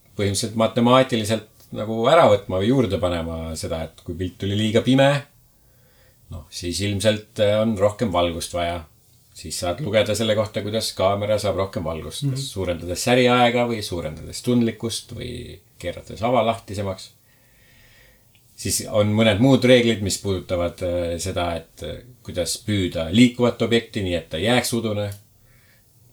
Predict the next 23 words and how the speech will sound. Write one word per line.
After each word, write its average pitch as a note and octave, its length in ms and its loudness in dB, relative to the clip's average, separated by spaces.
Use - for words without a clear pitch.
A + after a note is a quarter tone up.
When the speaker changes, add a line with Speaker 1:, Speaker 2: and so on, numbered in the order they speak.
Speaker 1:
Versus F2+ 380 -2
see, G2 160 2
et - 100 -8
kui - 100 -12
sa E2+ 120 -6
pildistad E2+ 540 -6
kodus F#2 340 -6
vaikelu, G#2 640 2
kus - 240 -8
asjad G2 360 -4
ei F2+ 80 -2
liigu G#2 260 0
ja G2+ 140 4
sa - 140 -8
saad E2 200 -6
rahulikult F#2+ 420 -2
pildistada D#2+ 500 -10
statiivi G2 500 -4
pealt G2 500 -6
või G2+ 160 2
öösel G#2+ 320 4
tähti F#2+ 320 -6
näiteks. - 380 -14